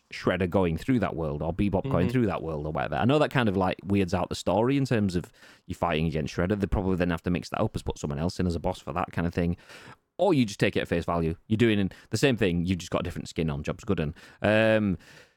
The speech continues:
Speaker 1: and I thought that's where it would have gone, but, like, going for a completely different dimension, Dimension Shell Shock, and having a, a survival mode, as they call it, I'd, I'd call it, it sounds more like wave mode, more like cod Zombies to me, rather than,
Speaker 2: Mm-hmm.
Speaker 1: I wouldn't, I wouldn't call that survival. I call those wave modes. I mean,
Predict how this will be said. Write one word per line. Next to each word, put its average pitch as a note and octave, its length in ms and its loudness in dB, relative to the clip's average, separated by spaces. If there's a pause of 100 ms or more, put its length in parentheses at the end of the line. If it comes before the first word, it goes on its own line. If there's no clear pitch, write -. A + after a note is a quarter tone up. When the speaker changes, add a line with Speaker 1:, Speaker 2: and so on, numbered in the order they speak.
(600)
Speaker 1:
and B2+ 100 2
I D#3+ 100 4
thought C3+ 260 4
that's D3 120 2
where A#2+ 100 4
it F#2+ 40 2
would G#2 120 0
have F2 100 -2
gone, A2 320 2
but, - 180 0
like, B2 260 2
going F3+ 280 2
for F#3+ 120 2
a C#3+ 60 0
completely C#3+ 580 2
different A2+ 360 -2
dimension, G2 1000 0
Dimension F#2+ 520 2
Shell B2 260 2
Shock, - 420 -2
and A2 100 0
having B2 380 2
a, G#2+ 100 2 (220)
a A2 60 2
survival G#2+ 1000 4
mode, F2+ 260 4
as D#2+ 100 -2
they F#2 200 4
call D2+ 360 -2
it, - 120 -2 (220)
I'd, D#3+ 200 2 (120)
I'd F#3 200 2
call F#3+ 200 4
it, - 140 -4
it A#2+ 160 0
sounds E3 320 2
more A#2 140 4
like F#2 200 0
wave G2+ 280 4
mode, C#2+ 240 -2
more A#2 140 4
like A2+ 240 0
cod F#2 260 0
Zombies G2 460 2
to - 100 -4
me, D#2+ 320 0
rather F2+ 300 0
than, E2+ 100 2
Speaker 2:
Mm-hmm. - 80 0
Speaker 1:
I A2+ 40 4
wouldn't, A#2+ 220 2
I C3 140 4
wouldn't C3 280 2
call G2 180 2
that - 180 -2
survival. F2 460 0
I G2+ 80 2
call F2 220 -2
those D#2+ 160 0
wave F#2 260 0
modes. D2+ 180 -2
I - 20 -2
mean, E2 340 -2